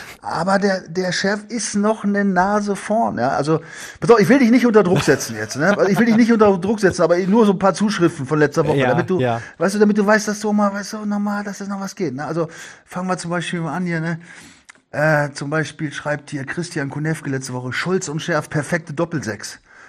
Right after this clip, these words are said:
Speaker 2: Passen sich die lustigen Sätze nur so um die Ohren, aber doch alles mit Sinn und Verstand. Kein Pod-, keine Podcast-Folge ohne zu lachen.“ Weißt du, das ist mal, äh, das ist mal was. Oder hier,
Speaker 1: Ja.
Speaker 2: äh,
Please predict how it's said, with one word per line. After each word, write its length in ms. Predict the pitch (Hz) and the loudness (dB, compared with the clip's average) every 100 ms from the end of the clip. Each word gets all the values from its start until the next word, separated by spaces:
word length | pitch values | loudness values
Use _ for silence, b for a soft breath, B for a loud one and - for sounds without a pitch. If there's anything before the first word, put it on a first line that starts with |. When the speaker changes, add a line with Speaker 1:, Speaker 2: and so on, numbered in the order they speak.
| B | B
Speaker 2:
Passen 340 | 170 170 180 | -4 -2 -2
sich 200 | 151 160 | -2 -2
die 80 | 180 | 0
lustigen 480 | 170 185 - 175 156 | 0 0 -2 -4 -2
Sätze 320 | 175 175 175 | -2 -2 -2
nur 180 | 160 175 | 0 0
so 120 | 170 | -2
um 100 | 175 | -2
die 80 | 165 | 0
Ohren, 460 | 165 202 160 98 - | 0 -2 -4 -6 -10
aber 180 | - 143 | -6 -4
doch 180 | 147 156 | -4 -4
alles 280 | 151 190 180 | 0 0 0
mit 160 | 160 | -2
Sinn 160 | 123 214 | 0 -2
und 100 | 208 | -2
Verstand. 460 | - 185 202 202 - | -4 -2 -2 -2 -4
Kein 240 | 156 165 | -4 -4
Pod-, 260 | - 175 - | -6 -6 -4
keine 240 | 151 175 | -4 -4
Podcast-Folge 800 | 160 180 - 175 165 180 175 175 | -6 -10 -6 -6 -4 -4 -4 -4
ohne 200 | 180 175 | -4 -6
zu 140 | 175 | -6
lachen.“ 320 | 185 196 208 - B B B | -4 -4 -6 -14 B B B
Weißt 160 | B 143 | B -6
du, 60 | 131 | -4
das 160 | 156 | -4
ist 100 | 151 | -4
mal, 340 | 170 160 160 160 B B B | 0 2 2 0 B B B
äh, 280 | B 143 135 | B 0 0
das 120 | 131 180 | 0 -6
ist 120 | 208 | -4
mal 120 | 151 | -2
was. 160 | 113 120 | -4 -2
Oder 140 | 123 | -2
hier, 220 | 127 180 | 2 2
Speaker 1:
Ja. 400 | 156 90 120 | 4 4 4
Speaker 2:
äh, 40 | 120 | 4